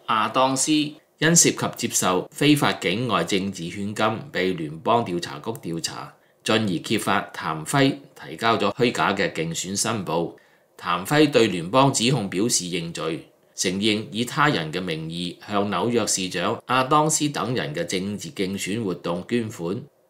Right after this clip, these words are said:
並向選舉監督機構講大話。另據案情透露，譚輝喺二零零八年已經獲得一名中方官員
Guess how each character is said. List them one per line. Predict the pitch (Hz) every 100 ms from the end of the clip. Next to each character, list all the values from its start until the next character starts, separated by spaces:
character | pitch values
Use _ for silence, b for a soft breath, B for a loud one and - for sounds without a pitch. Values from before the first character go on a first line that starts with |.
| -
並 | 101
向 | 117 113 113
選 | - 104 135
舉 | 127 117
監 | 135 127 135
督 | 139 - -
機 | 120
構 | 120 107 95 - -
講 | 92 113
大 | 113 82
話。 | 76 78 76 - _ _ _ _
另 | 98 120
據 | 123 135
案 | 127 135 131
情 | 92 82
透 | - 120 123
露， | 110 95 98 - -
譚 | 92 90 101
輝 | 151 160
喺 |
二 | 139 151 95 101
零 | 87 82 82
零 | 80 90
八 | 110 110
年 | 73 78 78 _
已 | -
經 | 90 127
獲 | 107 90
得 | -
一 | - 233
名 | 151 160
中 | 120 131
方 | 175 139 131
官 | 143 147 107
員 | 71